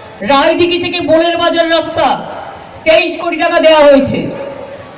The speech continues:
পূর্ব বিষ্ণুপুর রায়দিঘি রাস্তা, একুশ কোটি টাকা দেওয়া হয়েছে। এই রকম অনেক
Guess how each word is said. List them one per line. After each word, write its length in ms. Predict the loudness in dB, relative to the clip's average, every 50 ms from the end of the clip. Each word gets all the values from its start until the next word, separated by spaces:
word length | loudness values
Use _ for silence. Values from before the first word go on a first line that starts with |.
| -4
পূর্ব 300 | 0 2 2 4 4 2 4
বিষ্ণুপুর 520 | 2 2 2 0 0 0 0 2 2 2 4
রায়দিঘি 360 | 4 2 2 0 0 -2 0
রাস্তা, 560 | 0 0 0 -2 -2 -2 0 2 2 2 0 -2 -8 -12 -12 -12 -12 -14 -14 -16 -6 0
একুশ 340 | 2 2 2 2 2 0 0
কোটি 220 | 0 0 0 0
টাকা 220 | 0 0 2 2 4
দেওয়া 260 | 4 4 4 6 6
হয়েছে। 500 | 6 6 6 4 2 0 -2 -2 -4 -6 -10 -10 -10 -12 -12 -14 -14 -16 -16 -18 -20 -20 -20 -20 -20 -20 -20 -20 -20 -20 -20 -20 -20 -8 -2
এই 180 | 2 2 4 4
রকম 480 | 4 4 4 4 2 2 2 0 -2 -6 -8 -8 -10 -10 -10 -12 -12 -12 -14 -6 -2
অনেক 480 | 2 2 4 4 4 2 0 -2 -4